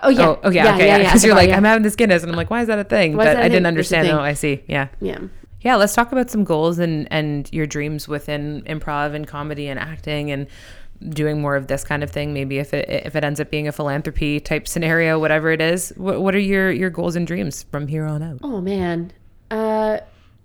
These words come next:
Speaker 2: Too many to name?
Speaker 1: I wanna be, this sounds so stupid.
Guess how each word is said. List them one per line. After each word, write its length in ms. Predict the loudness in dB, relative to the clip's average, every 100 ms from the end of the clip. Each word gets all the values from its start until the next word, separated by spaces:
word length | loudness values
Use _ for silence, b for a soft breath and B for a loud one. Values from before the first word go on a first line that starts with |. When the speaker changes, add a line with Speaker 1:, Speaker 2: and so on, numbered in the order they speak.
| -10
Speaker 2:
Too 120 | -4
many 200 | -2 -2
to 100 | -4
name? 220 | -6 -6 -8 -16 -20 -20 -20 -18 -18 -18 -18 -18 -18 -20 -20 -20 -20 _ -14
Speaker 1:
I 120 | -10
wanna 280 | -8 -8 -8
be, 520 | -8 -8 -8 -10 -14 _ _ _ _ _ -20 -20 _ _ -20 -20 -20 _ _ _
this 200 | -14 -14
sounds 300 | -10 -10 -10 -14 -18
so 340 | -14 -14 -14 -18
stupid. 640 | -20 -18 -14 -12 -12 -14